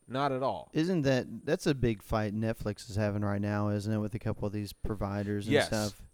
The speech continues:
Speaker 1: They're wanting Netflix to pay them
Speaker 2: Yeah.
Speaker 1: because of how much their users eat up bandwidth.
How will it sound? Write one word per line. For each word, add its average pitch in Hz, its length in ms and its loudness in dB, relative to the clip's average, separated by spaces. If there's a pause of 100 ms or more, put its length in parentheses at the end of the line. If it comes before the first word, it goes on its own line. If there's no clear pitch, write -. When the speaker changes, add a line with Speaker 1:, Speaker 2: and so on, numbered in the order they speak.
Speaker 1:
They're 120 220 4
wanting 131 380 4
Netflix - 640 -2
to 113 100 -2
pay 139 400 4
them 98 800 4
Speaker 2:
Yeah. 98 360 -2 (280)
Speaker 1:
because 113 360 4
of 104 120 -2
how 120 160 0
much 113 260 -2
their 107 140 2
users 101 840 0 (300)
eat 113 160 0
up 92 160 2
bandwidth. 90 400 -6